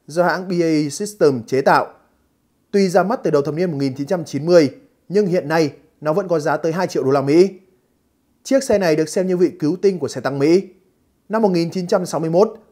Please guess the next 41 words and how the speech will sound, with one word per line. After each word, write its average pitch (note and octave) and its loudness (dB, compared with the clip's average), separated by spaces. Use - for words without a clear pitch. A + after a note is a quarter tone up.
quân A3+ 6
đội G3 6
Mỹ E3+ 0
triển B2+ -2
khai E3 -4
xe F3+ -4
cứu E3 -2
hộ G3 -2
bọc B2+ -4
thép G3+ -4
chuyên D#3 -2
dụng D3 -2
M D#3+ -2
tám B2+ -4
mươi E3 -8
tám C3+ -4
Hercules D#3+ 0
vào B2+ -4
môi D3+ -4
trường C#3+ -4
chiến C3 -6
đấu. C#3 4
M A3 2
tám G#3 2
mươi G3 -4
tám F#3+ 0
được G#3 0
thiết G3+ 2
kế D#3+ 2
để F3+ 2
hỗ C#3 0
trợ D3+ 0
xe C#3+ -4
tăng, C3+ 2
kéo F3 6
chúng F#3+ 0
ra G#3+ 2
khỏi E3+ -2
vũng C#3+ -6
bùn D#3+ 2
lầy C3 2